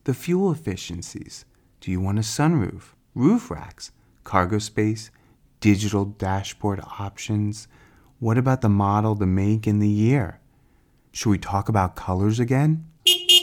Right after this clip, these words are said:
I have to stop here because the examples are exhausting and my mind is racing with so many scenarios where the appeal of freedom of choice can actually become quite restraining.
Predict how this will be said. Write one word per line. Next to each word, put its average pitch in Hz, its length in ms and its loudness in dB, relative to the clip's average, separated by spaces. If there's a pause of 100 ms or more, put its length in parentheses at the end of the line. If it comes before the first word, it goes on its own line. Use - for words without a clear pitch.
(600)
I 139 80 -2
have 165 260 -6
to - 80 -14
stop 175 380 -8
here 92 320 -4 (440)
because 110 300 -4
the 104 120 2
examples 107 600 0
are 101 160 -10
exhausting 90 800 -6 (220)
and 101 100 0
my 92 140 2
mind 101 400 2
is 147 120 -2
racing 98 320 -2
with 85 120 -6
so - 280 -6
many 113 240 0
scenarios 92 680 -2 (260)
where 98 120 -4
the 90 100 -2
appeal 104 400 -2
of 120 100 -4
freedom 107 320 0
of 160 160 2
choice - 480 -10 (380)
can 123 160 -4 (140)
actually 101 380 -6
become 101 440 -4 (200)
quite - 460 -6
restraining. - 720 -8